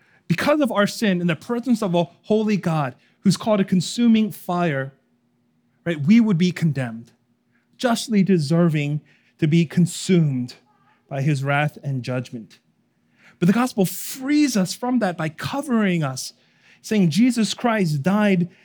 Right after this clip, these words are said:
so we are no longer under his judgment. So the gospel doesn't remove God's holiness. The gospel doesn't remove God as a consuming fire. The gospel removes our sin because God was never the problem. We were.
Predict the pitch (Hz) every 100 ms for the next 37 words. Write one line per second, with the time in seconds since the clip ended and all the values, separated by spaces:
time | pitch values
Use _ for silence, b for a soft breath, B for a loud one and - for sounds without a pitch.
0 | _ - 170 180 175 214 214 202 185 180
1 | - 190 175 156 170 165 - - 123 156
2 | 170 143 127 113 _ _ _ _ _ _
3 | _ _ _ _ _ _ _ _ _ _
4 | _ _ - 254 208 220 294 311 - 190
5 | 233 - _ _ _ 226 254 302 190 180
6 | 185 262 214 190 165 156 - 196 180 139
7 | 180 - b b - 170 233 285 - 185
8 | 196 202 220 196 190 196 233 214 170 180
9 | 185 190 165 180 180 165 175 160 151 208
10 | 202 180 b b - 170 214 220 196 175
11 | 175 175 147 139 135 - 285 165 117 -
12 | _ _ _ _ _ _ - 190 160 165
13 | 165 165 135 147 131 135 147 208 214 127
14 | 180 214 107 -